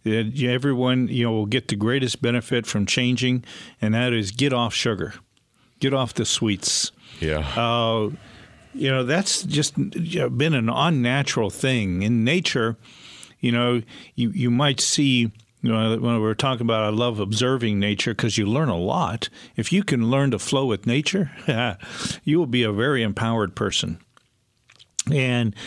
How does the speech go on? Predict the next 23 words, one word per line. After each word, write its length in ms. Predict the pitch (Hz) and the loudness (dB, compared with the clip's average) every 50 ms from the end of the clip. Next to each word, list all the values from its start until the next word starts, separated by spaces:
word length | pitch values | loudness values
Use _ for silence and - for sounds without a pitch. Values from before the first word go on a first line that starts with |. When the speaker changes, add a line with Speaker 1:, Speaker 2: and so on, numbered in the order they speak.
| - - - - | -14 -16 -10 -2
Speaker 1:
one 180 | - 175 196 175 | 0 2 2 4
is 340 | 147 139 127 113 - - - - - - - _ | 4 2 2 0 -4 -8 -10 -16 -20 -20 -6 _
avoid 440 | 127 123 107 131 165 170 151 127 - | -4 -2 0 0 2 2 2 0 -2
sugar. 440 | - - 120 107 92 95 98 95 - _ _ | -2 0 -2 -2 -2 -6 -8 -10 -12 _ _
Sugar 560 | - - - 196 208 208 165 147 135 123 123 - - - - - _ | -6 -2 0 0 2 2 2 0 0 -2 -4 -8 -14 -20 -20 -8 _
is 220 | 127 120 107 - - | -2 -2 -2 -2 -6
being 260 | - - 117 117 107 | -4 -2 0 0 0
connected 640 | - - 131 120 127 143 147 139 - 135 113 101 | 0 0 0 2 2 2 0 0 -2 -2 -2 -2
directly 640 | - - 107 98 104 127 135 - - 127 117 113 104 98 | -4 -4 -2 0 0 -2 -2 -2 -4 -2 -2 0 -2 -2
to 360 | - - 104 98 101 95 92 - | -2 0 0 0 0 -2 -2 -4
cancer. 640 | - - 117 113 123 127 - - 151 151 139 - - _ _ _ _ - - - - - - _ | -2 0 0 0 0 0 0 -2 -2 -2 -4 -6 -12 _ _ _ _ -20 -20 -20 -20 -20 -20 _
It's 120 | - - - | -8 -4 -2
directly 560 | - 107 110 127 135 135 - - 123 120 107 | 0 0 2 2 0 -2 -2 -2 -2 -2 -2
connected 580 | - - 113 110 113 123 120 - 135 117 104 - | -2 0 0 2 2 0 0 0 -2 -2 0 0
to 140 | - 117 104 | -2 -2 0
depression. 720 | 92 90 - - - 135 131 123 - - 151 147 147 143 - - - - - - - - - _ | 0 -4 -4 -2 -2 -2 0 0 0 0 0 0 0 -2 -6 -12 -20 -20 -20 -20 -20 -20 -4 _
It's 160 | 120 - - - | -4 -4 0 -2
directly 480 | 131 110 117 131 131 - - 123 110 | 0 2 2 0 0 -2 -4 -4 -2
connected 720 | 101 - - 110 104 101 117 131 123 - - 127 120 113 101 | -2 -2 -2 0 2 2 2 0 0 0 0 0 0 0 -2
to 380 | - - 117 113 110 104 101 90 | -2 0 2 2 2 2 0 0
low 460 | - 120 110 98 107 117 127 131 127 | 0 -2 0 0 0 0 0 0 -2
energy 500 | - 117 123 127 131 135 135 - 151 147 | 0 -2 0 0 0 0 0 0 0 2
levels. 640 | 143 139 139 135 135 147 147 151 143 - - - | 2 2 0 0 0 -2 -2 -2 -2 -2 -2 -2